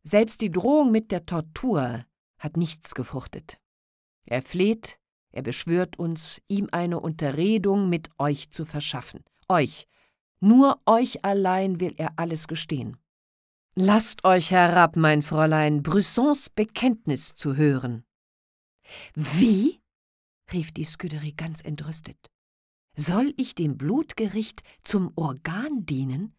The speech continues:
Soll ich das Vertrauen des unglücklichen Menschen missbrauchen, ihn aufs Blutgerüst zu bringen? Nein, Desgrais,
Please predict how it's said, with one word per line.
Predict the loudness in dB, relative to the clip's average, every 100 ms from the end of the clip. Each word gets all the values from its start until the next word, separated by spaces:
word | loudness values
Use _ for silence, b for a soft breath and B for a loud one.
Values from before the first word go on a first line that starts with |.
| _ _ _ _ _ _
Soll | -2 2 2
ich | 2
das | -2 -4
Vertrauen | -6 -4 -2 0 2 0
des | -4
unglücklichen | -2 0 0 -4 -6 -6 -4
Menschen | -2 -2 0 0
missbrauchen, | 0 -4 -12 -8 -2 -2 -2 0 0 0 B 0
ihn | 2 4
aufs | 4 2 0
Blutgerüst | -4 2 2 2 2 4 4 0 -2
zu | 0
bringen? | 4 2 2 -6 _ _ _ _ _
Nein, | 2 2 2 -4 -8
Desgrais, | -10 -10 -10 -10